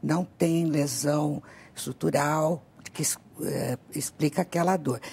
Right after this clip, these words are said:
E desse grupo das cefaleias primárias, que, que já corresponde a noventa por cento das dores de cabeça, a, né, uma boa parte, a maioria é enxaqueca,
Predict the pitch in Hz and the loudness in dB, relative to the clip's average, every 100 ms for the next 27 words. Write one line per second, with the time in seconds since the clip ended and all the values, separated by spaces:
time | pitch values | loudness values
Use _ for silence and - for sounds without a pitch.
0 | - - 170 156 202 262 - 220 170 156 | -16 -4 -4 4 6 6 4 2 2 0
1 | 160 143 147 135 - 143 139 127 - 175 | 0 0 0 -2 -2 0 2 0 -2 0
2 | 190 185 156 170 190 196 - - - - | 4 4 4 4 2 2 -2 -8 -12 -4
3 | 147 - - - - - - 139 131 - | -4 -4 -8 -12 -12 -20 -8 -4 -2 0
4 | 143 - 143 131 147 139 139 143 123 214 | -2 0 0 0 0 0 0 0 4 4
5 | 240 190 - 139 - - 160 151 - 113 | 4 0 0 -2 0 2 4 2 0 -6
6 | - - - - - 143 131 123 139 131 | -6 -10 -20 -20 -6 -2 -2 0 2 2
7 | 131 127 147 170 - 165 185 - 220 - | 2 -2 -2 -4 0 2 4 2 0 -2
8 | - - - - - - - - 196 185 | -14 -12 -4 -4 -6 -8 -2 2 2 2
9 | 156 147 180 202 - - 143 156 - - | 0 4 4 4 2 0 2 2 2 2
10 | 294 185 147 135 185 220 - 170 - - | 4 4 4 4 4 4 2 0 -2 -8
11 | - - - | -6 -8 -12